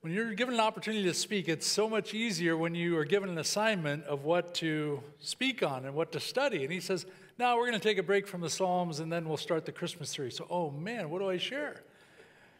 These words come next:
And, and so, you know, Pastor Roger was talking to me about a verse in Jeremiah thirty-two, and so, man, it really kinda just started the wheels turning,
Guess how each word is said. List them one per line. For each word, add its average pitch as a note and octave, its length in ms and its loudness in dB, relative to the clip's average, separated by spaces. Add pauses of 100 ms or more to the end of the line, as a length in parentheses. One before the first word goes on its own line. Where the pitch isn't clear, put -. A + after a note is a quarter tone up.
(160)
And, G3+ 240 2
and G3 200 0
so, G#3 200 2
you G#3 100 4
know, G3+ 80 2
Pastor G3+ 320 0
Roger F#3+ 320 4
was F3 140 0
talking G3 320 2
to F3+ 60 -4
me F3+ 180 4
about D#3 340 2
a D3 60 0
verse E3+ 440 0
in D#3 140 -6
Jeremiah E3+ 500 2
thirty-two, E3 920 0
and D#3 200 -2
so, E3+ 220 -6
man, F#3+ 260 -2
it C#3 80 -6
really G#3+ 220 -2
kinda D#3+ 240 -2
just - 400 -4
started E3 540 0
the D3 60 -2
wheels D#3 360 0
turning, D#3+ 520 -4